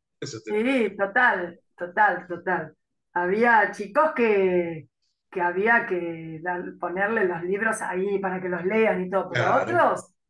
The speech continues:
Speaker 1: claro.
Speaker 2: que se pasaban horas, la hora libre venían a pasarla a la biblioteca, o sea que mira, con eso te digo todo. Este,
Speaker 1: No, además que
Speaker 2: así
Speaker 1: este
Speaker 2: que
Speaker 1: año, este año se cumple no sé cuánto de Cortázar, va a haber homenajes por todos lados. Hasta Ana
Speaker 2: Sí.
Speaker 1: Padovani nos comentó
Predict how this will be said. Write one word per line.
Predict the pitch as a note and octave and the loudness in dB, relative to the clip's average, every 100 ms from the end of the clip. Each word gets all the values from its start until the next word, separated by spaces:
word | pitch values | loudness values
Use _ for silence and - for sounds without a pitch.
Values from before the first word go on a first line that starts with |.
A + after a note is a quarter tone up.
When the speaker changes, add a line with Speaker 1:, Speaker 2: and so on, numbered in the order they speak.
| _ | _
Speaker 1:
claro. | C3+ F#3+ | -10 -6
Speaker 2:
que | F#3+ | -4
se | - | -4
pasaban | F#3 F#3 A3+ A3+ A3 - - | -6 -4 0 2 2 -2 4
horas, | C4 C4 F#3 F3+ F3+ | 6 6 4 -2 -2
la | F#3 G3+ | 0 2
hora | A3+ G#3 | 4 2
libre | B3+ B3+ G3+ F#3+ | 0 0 0 0
venían | F3+ G3+ F#3+ | -2 -2 -4
a | F3+ | -4
pasarla | F3+ F3+ F#3 | -6 -4 -2
a | F3+ | 0
la | F3 | 0
biblioteca, | F3 F3 G3 G#3+ F#3 E3 | -2 -4 -2 -4 -4 -12
o | |
sea | - E3 D#3+ | -8 -10 -10
que | |
mira, | D#3 F3 D#3+ _ | -10 -10 -10 _
con | F#3+ | -10
eso | A#3+ A3 | -6 -4
te | G3 | 0
digo | F#3+ F#3+ - | 0 0 -4
todo. | F#3 E3+ F3 _ - - - - - - _ | -10 -12 -14 _ -20 -20 -20 -20 -20 -20 _
Este, | G#3 G3 F#3+ - G#3 F#3+ F#3 | -2 0 -2 -6 0 2 4
Speaker 1:
No, | F3+ | 4
además | D#3 E3 G#3+ | 2 4 2
que | F#3 | 2
Speaker 2:
así | |
Speaker 1:
este | E3 F3 | 2 2
Speaker 2:
que | |
Speaker 1:
año, | G3 E3 C#3 | 2 0 -2
este | C3 D3 | -2 -2
año | E3 | -2
se | C#3+ B2+ | -6 -10
cumple | C#3 B2 A#2 | -10 -8 -6
no | A#2 | -6
sé | B2+ G#2+ | -8 0
cuánto | C3+ C3+ A#2 | 0 0 -4
de | G#2 | -4
Cortázar, | G#2 - _ - D3 C#3 C#3 _ _ _ _ - | -8 -14 _ -10 -2 -2 -4 _ _ _ _ 0
va | |
a | B2 | 2
haber | C3+ | 4
homenajes | B2 A#2+ C#3 C#3+ C#3 | 2 2 -2 -2 -6
por | - G#2+ - - | -6 -12 -14 -8
todos | - D#3 | -6 0
lados. | D#3 - - - _ - _ - | 0 -2 -10 -20 _ -20 _ -14
Hasta | A2+ - D3 | -12 0 2
Ana | F3 D#3 | 4 4
Speaker 2:
Sí. | |
Speaker 1:
Padovani | D3 D3 E3+ E3+ D3 | 6 6 6 4 2
nos | C3 | -2
comentó | B2+ A#2+ A#2+ C#3+ C3 C3 | -4 -6 2 2 2 -4